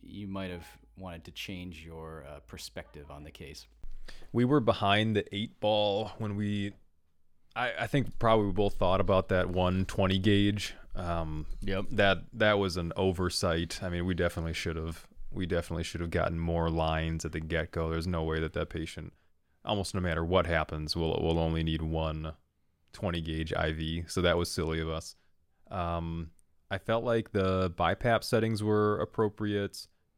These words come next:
Speaker 2: I think that the, the sugar titration and the isotonic bicarb, all of that was, was good. Um, I don't know if there's anything that we could have done to identify his cause of shock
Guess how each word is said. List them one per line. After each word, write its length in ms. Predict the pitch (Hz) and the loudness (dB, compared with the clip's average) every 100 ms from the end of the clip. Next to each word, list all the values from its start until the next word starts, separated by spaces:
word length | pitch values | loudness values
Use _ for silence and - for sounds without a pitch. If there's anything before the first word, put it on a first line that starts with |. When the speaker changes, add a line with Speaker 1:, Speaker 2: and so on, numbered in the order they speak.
| _ - | _ -12
Speaker 2:
I 100 | 87 | -12
think 280 | - 98 - | -6 -6 -2
that 260 | 87 82 | -4 -2
the, 420 | 85 80 80 80 - | -4 -2 0 0 -2
the 80 | - | -2
sugar 280 | - 98 | 0 0
titration 720 | 95 87 82 - 87 - 92 | 2 0 0 0 0 0 0
and 80 | 87 | 0
the 100 | 85 | 0
isotonic 500 | 76 82 - 82 80 | -2 -2 -6 -8 -6
bicarb, 500 | 80 82 - 87 85 | -4 -6 -2 -2 0
all 200 | 80 80 | 0 0
of 100 | 78 | -2
that 260 | 85 80 78 | -2 -2 -2
was, 340 | 87 85 - - _ _ _ _ | -4 -6 -8 -14 _ _ _ _
was 200 | 98 85 | -8 -4
good. 500 | 98 92 90 87 85 - | 0 2 2 0 -4 -4
Um, 480 | 85 82 80 78 - _ - - | -4 -2 -4 -8 -14 _ -14 -6
I 100 | 123 | -4
don't 100 | 185 | 2
know 100 | 147 | 2
if 80 | |
there's 200 | - 107 | 4 2
anything 300 | 107 113 131 | 2 0 2
that 120 | 110 87 | 2 0
we 120 | 90 | -2
could 160 | - | 0
have 180 | 98 80 | 0 0
done 540 | 87 87 92 95 92 87 | 0 2 2 2 -2 -4
to 880 | - - 92 87 85 85 82 80 80 - _ _ _ _ _ _ _ _ _ _ _ _ - | -8 -4 -2 0 0 -2 -2 -4 -6 -12 _ _ _ _ _ _ _ _ _ _ _ _ -8
identify 1000 | 95 90 82 95 101 104 - 95 87 85 | -6 -6 -4 -2 0 -2 0 0 2 0
his 360 | 82 90 85 - | 0 0 -2 -4
cause 420 | - 92 87 82 | -6 0 0 0
of 140 | 78 | -4
shock 500 | - - 85 80 - | -6 -4 -2 -4 -8